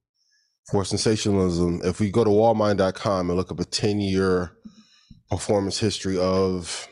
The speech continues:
the stock market, all the best companies are there. So like Google, Microsoft, United Healthcare, Tesla, Nvidia. So I think a lot of times when we're seeing these losses mount up, it's because we're picking a company and hoping that becomes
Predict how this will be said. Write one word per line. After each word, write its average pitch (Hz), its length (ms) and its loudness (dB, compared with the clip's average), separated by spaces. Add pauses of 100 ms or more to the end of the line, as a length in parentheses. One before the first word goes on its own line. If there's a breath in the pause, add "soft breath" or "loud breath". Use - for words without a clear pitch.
(200)
the 87 60 -4
stock 90 340 -2
market, 85 340 -4 (380 loud breath)
all 196 260 4
the 143 100 0
best 113 280 0
companies 107 420 -2
are 90 60 0
there. 78 240 -2
So - 160 -4
like 92 180 -2
Google, 120 360 2
Microsoft, 104 680 -2
United 90 340 -2
Healthcare, 90 720 0 (640 loud breath)
Tesla, 98 540 0
Nvidia. 87 640 0
So 113 200 2
I 120 80 4
think 139 200 0
a 120 60 4
lot 117 200 4
of 110 60 -4
times 107 260 -2
when 95 120 2
we're 92 120 2
seeing 104 280 0
these 92 200 0
losses 92 460 0
mount 92 320 2
up, 107 320 -2 (600 loud breath)
it's 113 160 0
because 110 340 -4
we're 101 100 2
picking 143 320 -2
a 117 60 0
company 113 380 2
and 92 80 2
hoping 104 400 -2
that 87 160 0
becomes 90 520 -2